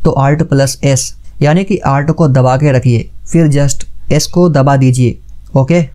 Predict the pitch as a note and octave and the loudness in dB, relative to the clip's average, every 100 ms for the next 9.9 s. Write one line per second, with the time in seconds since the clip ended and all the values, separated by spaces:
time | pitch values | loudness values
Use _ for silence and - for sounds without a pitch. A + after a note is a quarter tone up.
0 | _ _ _ - D3+ - E3+ F3+ F3+ C#3+ | _ _ _ 0 0 2 2 0 0 0
1 | C3+ C3+ - - - D3 C#3+ F3+ F3+ D3 | 2 0 0 -2 0 0 2 0 0 0
2 | C3+ - E3+ E3+ F#3 - D3 D3+ C3+ C3 | 0 0 -2 0 -4 -2 0 2 2 2
3 | C3 B2 - _ _ _ _ _ _ - | 2 0 -4 _ _ _ _ _ _ -2
4 | D#3+ C#3 B2+ E3 F3+ F#3+ - C#3+ C3+ D3 | 0 2 2 2 0 -4 0 -2 2 2
5 | E3 F3+ F3+ - C#3+ B2+ - C#3 D3+ - | 2 0 -2 0 0 0 0 0 0 -2
6 | E3 D#3+ C#3+ B2 A2+ - - - - C3+ | 0 0 0 0 -2 -10 -18 -14 -2 0
7 | C3 C3+ B2+ - - - C3+ C3+ C3 E3 | 2 2 2 0 -10 -2 0 0 0 0
8 | F3+ F3 C#3+ C#3+ B2+ A#2+ - C#3 C3+ C3+ | 0 0 0 2 2 -2 -2 2 2 2
9 | D3+ E3+ - C#3+ C3+ B2+ B2+ C3 A#2+ | 0 0 0 0 2 2 2 2 -2